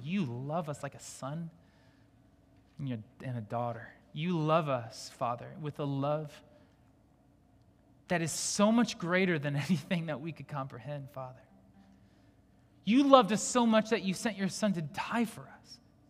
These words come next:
To die for us so that you could have a relationship with us. Why? Grace. <laughs> Your mercy. And so, Father, today we, we marvel at that.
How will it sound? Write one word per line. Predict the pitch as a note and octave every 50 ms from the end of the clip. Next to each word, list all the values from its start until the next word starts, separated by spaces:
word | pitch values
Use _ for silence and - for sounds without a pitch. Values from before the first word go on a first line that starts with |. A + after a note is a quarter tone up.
| - - - - - - - - -
To | C4 G3
die | D#3+ A#3+ A#3 B3+ C#4+ D4
for | C#4+ C4 B3+ A3+
us | G#3 B3 C#4 C4+ -
so | - C4+ B3
that | A3 G3+ F#3
you | F#3 G#3 B3+ C4
could | - C#4 A#3
have | A3+ A3+ F#3+
a | F#3+
relationship | G3 F3 F#3 G3+ A3+ - - D4+ C#4+ - - D#4 - -
with | D#4 D#4 - -
us. | D4 C#4+ C#4+ -
Why? | A#3 G3 G3+ G3 G#3+ A3+ D4 D#4 - - - - - - - - - - - - - _ _ - - _ _ _ _ _ _ -
Grace. | - D#3+ E3 D3 B2 A2+ - - - - - - _ _ _ - - _ _ _ -
<laughs> | - - - _ _ _ - - - _ _ - _ - _ _ _ _ _ _ -
Your | - -
mercy. | - E3+ F#3 F3+ D#3 - - - D3 D3
And | D3 D#3+ D3
so, | - F3+ E3
Father, | - - E3+ F3+ F3+ E3+ D3+
today | - - D#3 D#3 E3+ E3
we, | D#3 D3+ F3+ F#3 - - - - - -
we | G3+ G#3 G3
marvel | F3+ E3+ D#3 D#3 F3 G3+ G#3 G3 F3+ F#3 F#3+ F#3+
at | F#3+ F#3+ -
that. | E3+ F3 F#3 G3 G3 - - -